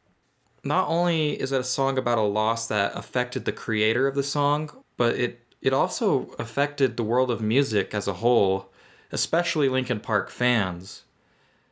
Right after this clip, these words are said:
Mike Shinoda and Chester Bennington had just released their latest album with Linkin Park, One More Light, in May twenty seventeen.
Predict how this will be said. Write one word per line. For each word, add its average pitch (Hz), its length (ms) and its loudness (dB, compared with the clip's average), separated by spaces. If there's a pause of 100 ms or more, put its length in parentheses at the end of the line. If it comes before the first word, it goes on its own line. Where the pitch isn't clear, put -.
(680)
Mike 147 220 0
Shinoda 139 580 2
and 113 160 -4
Chester 135 360 0
Bennington 113 800 -2 (240)
had 123 180 -2
just 165 280 0
released 131 560 0
their 113 160 0
latest 151 360 0
album 113 320 0
with 104 160 -2
Linkin 123 260 0
Park, 107 640 0 (380)
One 131 260 0
More 139 220 2
Light, 110 560 0
in 107 160 -4
May 117 160 4
twenty 117 280 0
seventeen. 101 760 -2